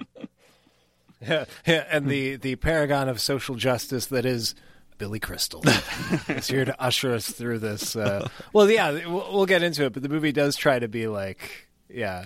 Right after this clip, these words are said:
Speaker 2: A little
Speaker 1: like a
Speaker 2: forward
Speaker 1: bit.
Speaker 2: thinking. Uh, it
Speaker 1: Yeah.
Speaker 2: tries to be. And I think it does, like, maybe an okay job, but I might be eating those words later. But I, yeah, I remember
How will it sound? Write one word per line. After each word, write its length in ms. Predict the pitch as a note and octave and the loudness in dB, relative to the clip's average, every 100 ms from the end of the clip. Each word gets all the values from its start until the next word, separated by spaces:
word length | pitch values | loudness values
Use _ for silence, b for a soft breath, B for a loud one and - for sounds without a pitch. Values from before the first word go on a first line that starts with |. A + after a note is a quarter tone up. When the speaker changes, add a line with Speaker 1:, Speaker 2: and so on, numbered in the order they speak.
| G2+ | 2
Speaker 2:
A 80 | |
little 180 | F3+ G#3+ | 2 2
Speaker 1:
like 60 | F3 | 2
a 20 | |
Speaker 2:
forward 280 | D3 C3 A2 | 4 6 4
Speaker 1:
bit. 80 | - | 0
Speaker 2:
thinking. 500 | G#2 G#2+ - D#3+ D3+ _ - | -6 -6 -6 -8 -10 _ -12
Uh, 220 | - B2 - | -2 0 2
it 100 | A#2+ | 0
Speaker 1:
Yeah. 80 | G#2 | 2
Speaker 2:
tries 260 | - - | 0 -2
to 80 | - | -4
be. 260 | G2+ A#2+ - - | -6 -6 -8 -6
And 80 | |
I 60 | F#3 | -4
think 180 | A3 E3+ | -2 -2
it 100 | G#2 | 2
does, 300 | A#2 G2+ - | 4 2 -4
like, 240 | G#2 F#2+ - | -8 -8 -10
maybe 280 | - G#2 G2+ | -4 -2 0
an 60 | F#2+ | -2
okay 220 | F#2 - | -4 -6
job, 300 | G#2+ - - | -8 -4 -2
but 120 | - | -2
I 40 | - | -2
might 200 | G#2 G2 | -2 -4
be 100 | - - | -6 -4
eating 140 | G2+ | -2
those 180 | G2 F#2+ | -2 -2
words 220 | G#2+ G2 | -2 0
later. 240 | G#2+ G#2 G#2 B B B | 2 2 0 B B B
But 160 | C3+ - | 4 6
I, 140 | C#3 | 4
yeah, 360 | C#3 C#3+ E3+ G#2+ | 2 0 2 2
I 100 | G2+ | 2
remember 420 | A#2 B2+ B2+ A#2+ | -4 -2 -2 -2